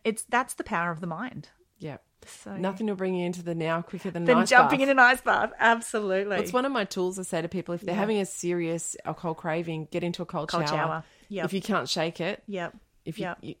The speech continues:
Speaker 2: if you wanna change your state,
Speaker 1: Yeah.
Speaker 2: get into a bloody cold
Speaker 1: Yeah,
Speaker 2: shower.
Speaker 1: even splashing cold water on your face
Speaker 2: Yep.
Speaker 1: is another one. They've
Speaker 2: Yep.
Speaker 1: shown that that reduces anxiety and depression significantly.
Speaker 2: Yeah.
Speaker 1: So icy cold water. Um, so yeah, like, s-, there is so much, so many simple ways of doing things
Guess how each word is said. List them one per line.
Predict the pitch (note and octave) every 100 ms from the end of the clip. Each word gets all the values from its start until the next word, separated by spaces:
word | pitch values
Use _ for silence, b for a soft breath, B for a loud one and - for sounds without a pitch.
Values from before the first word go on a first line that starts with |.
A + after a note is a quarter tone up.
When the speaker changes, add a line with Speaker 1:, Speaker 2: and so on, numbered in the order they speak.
| -
Speaker 2:
if | E3+
you | F3+
wanna | F#3
change | F#3+ G#3 F3+ F3+
your |
state, | - E3 F#3 - - _ -
Speaker 1:
Yeah. | F#3 F3
Speaker 2:
get | D#3
into | - D#3
a |
bloody | D3+ C#3+ D3
cold | C#3+ -
Speaker 1:
Yeah, | F#3+ G#3+
Speaker 2:
shower. | B3
Speaker 1:
even | C4
splashing | C#4 B3 A#3 A3
cold | G3+ F#3
water | F#3
on | F3+
your | E3+
face | - - - - - - -
Speaker 2:
Yep. | D3+ - -
Speaker 1:
is | G3+
another | F#3 F3 E3+
one. | E3 E3+ G#3
They've | G3 F3+
Speaker 2:
Yep. |
Speaker 1:
shown | G3 G3+ G3+
that | F#3+
that | F3+ F3+
reduces | F3 F3+ F3 F3+
anxiety | E3+ E3 F3 E3+
and | E3
depression | E3 - F3 F3 D#3+
significantly. | D#3+ F3 E3+ E3+ F#3 E3+ - - - -
Speaker 2:
Yeah. | D#3+ C#3+ E3 D#3+ -
Speaker 1:
So | - F3 E3+ E3+ E3+ b b b b
icy | F3 G3+
cold | - E3+
water. | E3 E3 D#3 _ _ F3
Um, | F3+ F3 F3 _ b b
so | -
yeah, | A3 A3+ C4 -
like, | G3 -
s-, | - -
there | A#3
is | A3
so | - G#3 G#3
much, | G#3 -
so | - G#3+ G#3
many | G#3 G3+
simple | F#3 F3
ways | E3 D#3+ E3+
of | D#3+
doing | E3 E3+
things | - - G3+ -